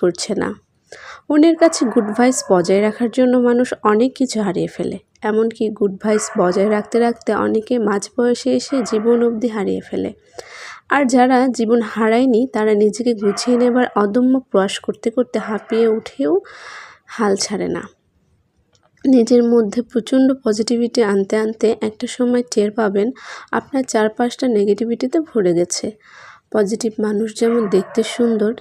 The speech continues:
তেমনি তার স্ট্রাগল বেশি। অনুভূতি দিয়ে কিছু হয় না।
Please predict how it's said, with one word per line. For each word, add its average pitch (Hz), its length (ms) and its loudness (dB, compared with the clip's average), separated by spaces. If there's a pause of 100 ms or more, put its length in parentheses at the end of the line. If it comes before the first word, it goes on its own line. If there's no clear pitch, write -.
(140)
তেমনি 220 420 0
তার 233 240 0
স্ট্রাগল 196 680 -2
বেশি। 180 420 -2 (1700)
অনুভূতি 277 460 0
দিয়ে 285 180 2
কিছু 285 300 0
হয় 196 300 -2
না। 170 160 0